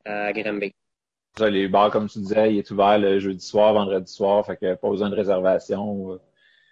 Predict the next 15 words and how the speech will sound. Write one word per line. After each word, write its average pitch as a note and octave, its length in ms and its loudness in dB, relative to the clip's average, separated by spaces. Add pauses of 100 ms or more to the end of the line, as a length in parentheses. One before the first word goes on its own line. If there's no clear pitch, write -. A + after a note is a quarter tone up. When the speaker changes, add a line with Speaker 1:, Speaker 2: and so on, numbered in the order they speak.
Speaker 1:
Non, B2+ 260 -4
pour A2+ 140 -4
le, A2+ 260 2
le G#2+ 120 0
bar A#2 280 2
cocktail, A#2 460 -2
non. A2 240 -4
Et G#2 240 -4
vous G#2+ 160 -10
pouvez G#2+ 320 -6
goûter - 380 -8
les, G#2 320 -4
les G2+ 120 -4
produits, G#2 560 -4
euh, F#2+ 280 -8